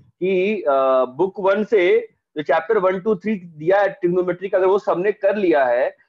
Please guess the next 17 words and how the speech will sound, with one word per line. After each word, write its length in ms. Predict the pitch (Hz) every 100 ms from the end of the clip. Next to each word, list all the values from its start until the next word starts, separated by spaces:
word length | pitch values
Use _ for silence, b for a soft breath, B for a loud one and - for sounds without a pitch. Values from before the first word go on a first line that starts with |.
| _
तो 100 | 190
ऐसी 340 | 160 165 226 220
स्थिति 260 | - 226
कैसी 320 | 226 214 233 233
है 60 |
trigonometry 560 | 175 175 175 165 165 170
में? 80 | 175
कुछ 200 | 185 185
याद 180 | 165
ही 60 | 202
नहीं 120 | 202
आ 60 | 175
रहा 100 | 160
है 60 |
किसी 260 | 156 143 147
को। 140 | 147 160 _ _ _ _ _ _ _ _ _ _ _ _ _ _ _ _ _ _ _ _ _ _ _ 135 _ _ _ _ _ _ _ _ _ _ _ _ _ _ _ _ _ _ _ _ _ 165
हम्म, 340 | 214 285